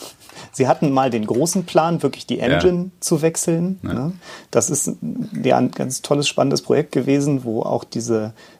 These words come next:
Speaker 1: wo eben die Programmiersprache Rust so ein bisschen bei rausgefallen ist hinten. Ähm,
Speaker 2: Mhm.
Speaker 1: der Plan ist deutlich zurechtgestutzt worden und, äh, es gibt aber noch Teile des Plans, die noch leben. Ähm, Servo sollte die, glaub ich, heißen, die ganz neue Engine.
Speaker 2: Ja.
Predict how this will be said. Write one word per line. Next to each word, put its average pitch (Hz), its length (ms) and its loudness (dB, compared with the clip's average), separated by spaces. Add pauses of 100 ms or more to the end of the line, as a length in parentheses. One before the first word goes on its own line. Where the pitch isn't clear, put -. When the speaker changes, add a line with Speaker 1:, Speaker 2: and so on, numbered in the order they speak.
(100)
Speaker 1:
wo 123 100 -2
eben 120 120 -2
die 123 80 -2
Programmiersprache 123 680 2
Rust 131 360 2
so 120 100 -6
ein 104 40 -4
bisschen 110 220 -4
bei 104 80 0
rausgefallen 107 600 0
ist 135 140 -8
hinten. 170 400 -2 (100)
Ähm, 120 200 0
Speaker 2:
Mhm. 120 260 -2 (680)
Speaker 1:
der 127 140 4
Plan 135 340 2
ist - 120 -2
deutlich 147 280 4
zurechtgestutzt - 1080 -2
worden 143 560 4
und, 117 360 -2
äh, 107 240 0
es 104 120 -6
gibt - 180 2
aber 120 180 4
noch 110 220 0
Teile 151 280 6
des 135 160 -4
Plans, 127 400 -4
die 120 100 -2
noch 101 180 -4
leben. 160 440 -2 (520)
Ähm, 110 580 -2 (460)
Servo 120 420 4
sollte 107 260 0
die, 101 80 -4
glaub 95 220 -6
ich, - 120 -12
heißen, 101 280 -4
die - 140 -8
ganz 107 320 0
neue 98 300 -2
Engine. 95 460 -8
Speaker 2:
Ja. 82 120 -4